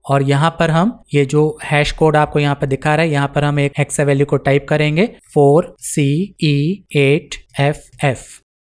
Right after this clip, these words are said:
ओके में क्लिक करना है। इसके बाद ये जो आपका लास्ट वाला स्टॉप है यहाँ पर कलर स्टॉप, इसको सिलेक्ट करना है और इसके ऊपर हम डबल क्लिक करेंगे इस बार और यहाँ से हम व्हाइट कलर को सिलेक्ट करेंगे, ओके में क्लिक करना है। इसके बाद आप क्या करोगे,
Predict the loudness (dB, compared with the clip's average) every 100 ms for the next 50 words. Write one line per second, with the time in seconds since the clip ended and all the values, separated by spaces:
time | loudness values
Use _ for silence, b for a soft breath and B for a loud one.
0 | _ -4 -4 -2 -2 -2 -4 -6 -4 -4
1 | -2 -2 0 -2 -4 -6 -4 -2 0 2
2 | 0 -2 -8 -4 0 2 2 0 0 0
3 | 0 0 0 0 0 0 0 0 0 0
4 | 2 2 2 0 -2 -2 0 2 0 2
5 | 0 0 -2 -2 -2 0 0 0 0 -2
6 | -2 -2 0 0 -2 -2 0 0 -2 -4
7 | 0 0 0 0 0 0 0 0 -2 0
8 | 0 2 0 0 0 -2 -4 _ _ _
9 | -2 0 2 0 0 0 0 2 2 0
10 | 0 -2 0 -2 -2 -2 -4 -2 0 0
11 | 0 -4 0 0 0 -2 0 0 -2 -4
12 | -2 -4 -2 -2 0 -2 -2 -4 -2 0
13 | 2 2 2 2 -2 0 0 0 0